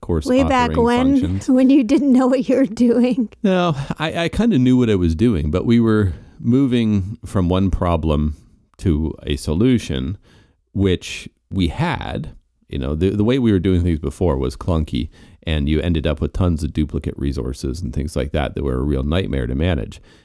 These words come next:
Speaker 1: And so we moved to a different system and solved that main problem. So we don't have duplicate resources, and we don't have the issue of the same page in ten different courses
Speaker 2: Mm-hmm.
Speaker 1: anymore.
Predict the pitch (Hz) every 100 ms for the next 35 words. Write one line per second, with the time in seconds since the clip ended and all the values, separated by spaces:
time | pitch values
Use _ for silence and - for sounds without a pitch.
0 | _ - - 92 82 71 78 80 87 87
1 | 76 78 69 113 - 85 - 78 - 67
2 | 78 71 - 82 76 76 69 - _ _
3 | _ _ _ _ - 107 98 92 85 -
4 | - _ _ _ - 80 82 80 - 85
5 | 95 113 101 82 69 57 73 92 - 80
6 | 82 85 78 71 76 78 - - 78 73
7 | 67 69 78 71 69 67 64 - - -
8 | - 87 87 80 78 73 73 78 76 78
9 | 73 73 71 71 69 67 - - _ _
10 | _ 90 - 95 82 80 76 90 78 73
11 | 67 73 71 - 85 76 78 58 - 92
12 | 82 - - 90 - 247 226 240 214 80
13 | 73 71 65 64 78